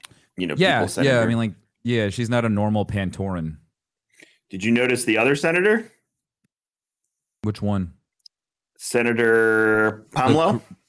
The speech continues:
Speaker 2: the one that talked really slow?
Speaker 1: The one from Rogue One with the hood? That was in the Senate chamber with Chuchi and, um,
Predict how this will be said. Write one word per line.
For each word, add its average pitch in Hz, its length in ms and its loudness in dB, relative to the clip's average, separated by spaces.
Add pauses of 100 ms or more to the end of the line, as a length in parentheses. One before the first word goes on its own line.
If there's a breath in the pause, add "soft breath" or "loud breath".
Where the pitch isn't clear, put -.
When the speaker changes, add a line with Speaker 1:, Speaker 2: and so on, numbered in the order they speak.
(360)
Speaker 2:
the 117 60 0
one 120 180 0
that 120 120 -6
talked 120 320 -4
really 127 220 -2
slow? 143 460 -4 (640)
Speaker 1:
The 104 100 2
one 113 200 4
from 113 200 0
Rogue 113 220 2
One 139 320 2 (380 loud breath)
with 90 160 -6
the 104 100 2
hood? 135 360 0 (460)
That - 100 -6
was 95 220 -4 (760)
in 104 140 -6
the 104 60 -2
Senate 120 280 -2
chamber 131 360 -2
with 117 180 -2
Chuchi 113 500 -2
and, 104 380 0
um, 95 640 -2